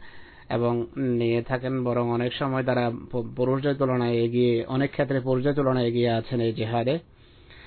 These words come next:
হোসেন মোহাম্মদ সালেহ সাহেবের কথা বলছেন, ইনিও আলজেরিয়ার অধিবাসী। ইনি বলছেন, হুজুরকে লিখতে গিয়ে বলেন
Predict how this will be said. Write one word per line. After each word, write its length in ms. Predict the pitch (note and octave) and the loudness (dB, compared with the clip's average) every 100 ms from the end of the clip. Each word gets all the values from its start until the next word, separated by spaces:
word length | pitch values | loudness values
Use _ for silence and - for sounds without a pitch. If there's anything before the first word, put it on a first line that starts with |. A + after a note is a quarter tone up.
| - - - | -20 -10 -2
হোসেন 300 | B2 D#3 E3 | 4 8 10
মোহাম্মদ 320 | E3 D#3+ D#3+ C#3+ | 10 10 8 8
সালেহ 220 | C3+ C#3+ | 6 6
সাহেবের 420 | E3 D3 C#3+ D3 | 6 4 4 4
কথা 280 | D3 C3+ C3+ | 4 4 6
বলছেন, 340 | C3 B2+ C3+ | 6 6 6
ইনিও 240 | B2+ C3 C3 | 6 6 8
আলজেরিয়ার 580 | B2+ A#2 B2 C3 C3 | 6 6 6 6 6
অধিবাসী। 520 | A#2+ A#2+ B2 A#2+ - D3 | 4 4 2 2 2 4
ইনি 200 | C#3 C3 | 4 6
বলছেন, 580 | B2 B2+ D#3+ B2+ B2+ C3+ - - - - - - | 4 4 4 6 4 0 -6 -20 -20 -20 -14 0
হুজুরকে 280 | C3 B2 B2+ | 4 4 4
লিখতে 300 | B2 A#2 C3 | 2 2 0
গিয়ে 140 | C3 | 0
বলেন 340 | B2+ A#2+ C3 | 2 2 0